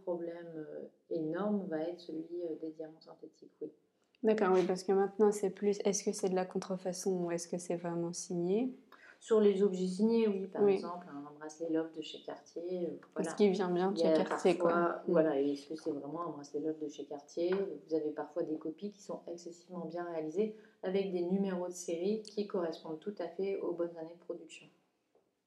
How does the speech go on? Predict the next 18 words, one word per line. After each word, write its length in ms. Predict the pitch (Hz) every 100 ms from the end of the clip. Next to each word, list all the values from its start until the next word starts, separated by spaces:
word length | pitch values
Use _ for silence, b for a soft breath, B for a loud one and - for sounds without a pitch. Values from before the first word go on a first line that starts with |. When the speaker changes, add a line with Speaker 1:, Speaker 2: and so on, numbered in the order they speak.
| _ _ _ -
Speaker 2:
Ah 120 | 214
oui, 140 | 226 240
effectivement. 720 | 190 185 - 208 220 208 208
Speaker 1:
Ça, 300 | - 208 214
c'est 200 | 214 180
le 120 | 175
cas 340 | 170 185 185 -
actuel. 600 | 180 180 - 156 147 143 - _
Après, 600 | - - - 180 185 185 - - _
bon, 160 | 160 151 - _
faut 120 | -
se 60 | 147
pencher 300 | - 156 160
un 80 | 156
peu 120 | 160
sur 140 | 156
la 100 | 151
question, 340 | 143 147 -